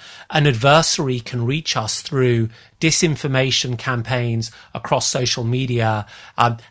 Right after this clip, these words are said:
and, you know, it is a, a, a general's dream. You know, divide the house of your enemy, your opponent, before you have to fire a shot, and half of the battle is won. And I think we've seen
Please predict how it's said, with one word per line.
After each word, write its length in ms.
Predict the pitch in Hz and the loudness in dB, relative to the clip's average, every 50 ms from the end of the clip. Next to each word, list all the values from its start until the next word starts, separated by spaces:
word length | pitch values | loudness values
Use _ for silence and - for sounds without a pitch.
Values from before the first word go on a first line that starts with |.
| _ _ | _ _
and, 260 | - 156 147 143 - - - _ _ | 2 2 2 2 -2 -8 -16 _ _
you 120 | - 156 156 | 0 4 6
know, 140 | 165 160 160 | 6 6 6
it 180 | 165 - - | 4 2 2
is 180 | 160 151 143 - - - | 4 4 2 0 0 0
a, 440 | 151 151 151 147 139 139 143 139 - _ _ _ _ _ _ _ - | 2 2 2 2 0 0 -2 -4 -6 _ _ _ _ _ _ _ -4
a, 160 | - 147 - - | -4 -4 -2 -2
a 80 | 170 127 | -4 0
general's 640 | 110 - 165 151 165 185 175 160 143 127 113 98 | 2 4 6 6 6 6 6 4 2 2 0 -4
dream. 680 | 98 - 113 117 135 175 196 180 127 101 95 95 90 - _ _ - - - - _ _ | -4 -2 0 2 4 4 4 2 0 -2 -6 -10 -14 -16 _ _ -20 -20 -20 -20 _ _
You 140 | 160 160 | 2 4
know, 120 | 151 143 127 | 4 4 4
divide 540 | 110 - 135 110 131 147 151 175 196 185 - | 2 0 -2 2 4 6 6 6 6 4 2
the 60 | 147 | -2
house 440 | - - - 165 151 147 - - - | -4 -2 0 0 0 0 0 -2 -4
of 120 | 120 113 | -4 -2
your 160 | 131 143 - | -2 -2 0
enemy, 380 | 156 151 165 175 156 139 123 104 | 2 2 4 4 2 2 -2 -4
your 260 | 98 104 120 123 131 | -2 -2 0 2 2
opponent, 520 | 120 - - 160 175 202 185 160 127 120 | 0 2 2 4 4 4 4 2 0 -2
before 360 | - 123 - - - 147 156 170 | -6 -8 -10 -8 -6 -4 -4 -4
you 160 | 151 147 131 | -2 -4 -4
have 260 | 110 135 131 - - | -2 -4 -4 -4 -6
to 320 | - 139 123 117 117 113 113 - _ _ _ _ _ _ | -6 -4 -2 -2 -2 -4 -6 -12 _ _ _ _ _ _
fire 360 | - - 170 143 131 123 113 | -2 2 4 6 6 6 4
a 60 | 107 | 2
shot, 480 | - - - 208 208 160 - - - - | 0 0 2 4 4 4 2 -2 -8 -8
and 100 | 139 131 | -6 -4
half 320 | - - 151 147 127 - - | 0 0 0 0 0 -4 -6
of 60 | - | -8
the 80 | 143 120 | -4 -2
battle 360 | 127 123 117 - - - 120 | 0 0 -2 -2 -8 -10 -8
is 160 | 110 101 110 | -8 -8 -2
won. 360 | 120 147 147 123 101 101 98 - - - - - - - - | 0 0 0 0 0 -4 -10 -16 -20 -20 -20 -18 -18 -4 -2
And 100 | - 147 | 0 0
I 60 | 143 | 0
think 240 | - - 185 196 175 | 0 -2 -4 -2 -2
we've 180 | 156 143 135 | -2 -2 -2
seen 680 | - - - - - 180 185 185 175 143 123 113 110 | -2 -2 -2 -2 -2 0 0 0 -2 -2 -2 -4 -6